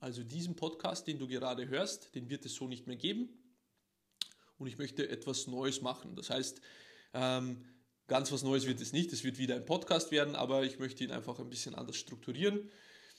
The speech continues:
Ich habe mit diesem Podcast, äh, Schmerzen erfolgreich besiegen, habe ich meine ersten Erfahrungen gemacht, äh, wie das so ist, Podcast zu machen. Es ist leichter, als ich es mir am Anfang vorgestellt habe.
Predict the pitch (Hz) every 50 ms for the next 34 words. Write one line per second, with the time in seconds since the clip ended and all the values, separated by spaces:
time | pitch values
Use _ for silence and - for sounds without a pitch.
0 | - - - _ - - - - 147 139 - - - - _ _ _ _ _ -
1 | 131 127 - - 180 190 185 190 180 - 170 170 170 170 - 175 165 165 165 -
2 | - - - 139 131 127 120 - 135 135 139 - - 143 131 - - 135 156 170
3 | 175 151 151 151 - 139 - - 147 147 143 151 143 139 147 147 - _ - 131
4 | 135 143 131 127 123 117 113 - - - 127 131 131 131 127 113 127 135 - -
5 | - 123 127 - 139 139 170 180 180 180 175 170 170 165 165 160 165 165 - -
6 | - - - - - 131 127 120 123 131 127 120 127 123 - - - 135 127 -
7 | 185 185 - - - - 156 156 - - 170 165 - - 160 151 147 156 156 -
8 | 160 160 160 - - - _ _ _ _ _ - - - - - - - - -
9 | - _ - 120 - 135 123 - 131 117 156 160 - 175 147 139 - 143 - -
10 | 139 131 139 135 123 123 120 123 120 - 127 117 - - 127 143 170 170 - -
11 | 170 175 170 170 180 185 214 208